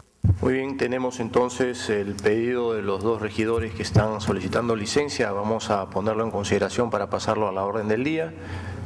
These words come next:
Aquellos, eh, miembros que consideren pertinente que se vea en la orden del día, si no se expresaron en señal de conformidad, va a ser visto a la, en la orden del día.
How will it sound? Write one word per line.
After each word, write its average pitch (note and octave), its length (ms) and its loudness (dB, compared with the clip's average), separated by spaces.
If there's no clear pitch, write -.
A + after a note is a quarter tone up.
Aquellos, G#2 680 0
eh, F#2+ 260 2
miembros A2 560 2
que F#2 380 0
consideren G2+ 440 2
pertinente G#2+ 560 2
que F#2+ 100 0
se - 120 0
vea G#2 80 4
en G2+ 80 0
la G2+ 60 2
orden G#2+ 180 0
del G#2 160 2
día, A#2+ 240 2
si G#2+ 100 -10
no G2+ 120 -2
se G2+ 80 -2
expresaron G#2+ 340 0
en G2+ 60 -2
señal G#2 160 2
de G2+ 80 2
conformidad, G2+ 460 2
va G2+ 120 4
a F#2 40 -2
ser G2+ 220 -2
visto G#2 300 2
a F#2+ 40 0
la, F2+ 220 0
en G2+ 100 2
la F#2 100 4
orden F#2+ 200 0
del G#2+ 140 2
día. C3 200 0